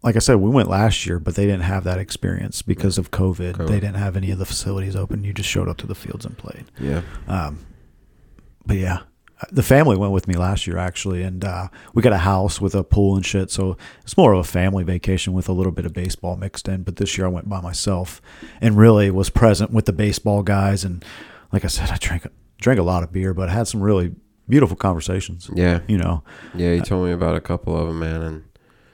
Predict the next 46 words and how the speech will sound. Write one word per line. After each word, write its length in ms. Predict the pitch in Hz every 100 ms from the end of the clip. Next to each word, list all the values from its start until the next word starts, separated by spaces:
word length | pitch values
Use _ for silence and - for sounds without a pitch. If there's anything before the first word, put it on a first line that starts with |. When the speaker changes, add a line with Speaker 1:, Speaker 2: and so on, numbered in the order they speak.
| _ _ _ _ _ _
Speaker 2:
I 120 | 71
know 220 | 78 78
that 60 | 76
that's 260 | 73 73 -
your 80 |
purpose. 520 | 76 76 80 - - - - - _
Speaker 1:
For 140 | - 131
sure, 240 | - 190
man. 280 | 101 90 92 - - -
A-, 240 | 120 -
and, 340 | 147 127 123 - _ _
you 140 | 147
know, 160 | 123 127
it's, 200 | 117 -
it's 240 | - -
really, 420 | 131 151 123 120 - _ _ _ _ _ _ -
I, 200 | 117 87 - _ _ - - _ _ _ _ _ _ _ _ -
I 60 |
used 220 | 127 143 -
to 60 |
draw 340 | 131 101 110 117
them 140 | 104
out 360 | 98 98 117 - _ _ _
Speaker 2:
Yeah. 240 | - 71 76 _ _ _ _ -
Speaker 1:
when 220 | 113 110
I 320 | 107 110 120 -
first 260 | 117 107
started 240 | - 101 101
this 160 | 101
path. 420 | - - 98 104 110
Uh, 180 | 107
again, 320 | 101 95 107 101
I 160 | 98
overdid 460 | 104 95 98 101 101
my 160 | 107
purpose 440 | 107 117 117 120 -
a 40 |
little 200 | 117 120
Speaker 2:
Yeah. 60 | 123
Speaker 1:
bit, 180 | 123 131
and 80 | 101
it 60 |
made 200 | 92 98
people, 400 | - 98 95 90 -
it 240 | 110 104
made, 240 | 139 143